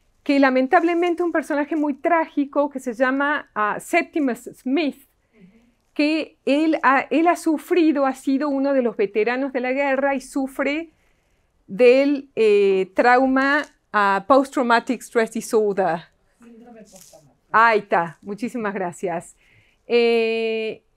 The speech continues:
Speaker 1: y él es como un fantasma, un espectro que, que realmente está muerto, pero está sentado en ese banco. Entonces eso es una alusión, otra de las alusiones, eh,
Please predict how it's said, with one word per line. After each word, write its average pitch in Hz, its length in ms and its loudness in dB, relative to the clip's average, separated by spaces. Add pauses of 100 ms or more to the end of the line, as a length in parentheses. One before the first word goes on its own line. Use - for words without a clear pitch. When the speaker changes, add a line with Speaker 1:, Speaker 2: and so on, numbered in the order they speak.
(300)
Speaker 1:
y 233 180 0
él 359 120 4
es - 80 -8
como 285 240 0
un 311 100 -2
fantasma, 214 1080 -6 (120)
un 220 160 -10
espectro 269 920 -4 (640)
que, 214 220 0
que 214 120 0
realmente 254 600 0
está 233 260 -2
muerto, 254 680 2
pero 196 140 -4
está 226 220 -8
sentado 226 400 -2
en 226 120 -6
ese 226 200 -8
banco. 240 580 0 (360)
Entonces 311 480 0
eso 320 260 0
es 277 40 -4
una 294 200 -2
alusión, 277 800 -4 (100)
otra 254 420 0
de 214 120 -4
las 196 120 -8
alusiones, 233 840 -6 (560)
eh, 196 420 -2